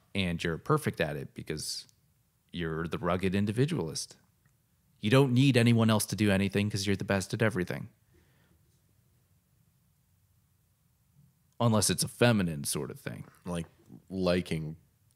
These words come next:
Speaker 1: Like being kind.
Speaker 2: Being kind or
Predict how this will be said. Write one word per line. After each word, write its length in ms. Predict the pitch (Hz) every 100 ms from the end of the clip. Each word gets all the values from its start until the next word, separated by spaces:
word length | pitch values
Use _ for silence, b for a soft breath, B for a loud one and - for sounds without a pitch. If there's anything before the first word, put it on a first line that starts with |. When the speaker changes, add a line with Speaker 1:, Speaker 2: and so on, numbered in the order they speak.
| _ _
Speaker 1:
Like 200 | 92 92
being 240 | 98 92 90
kind. 600 | - 107 87 76 - - _
Speaker 2:
Being 280 | - 98 87
kind 480 | 87 90 87 85 82
or 240 | 78 78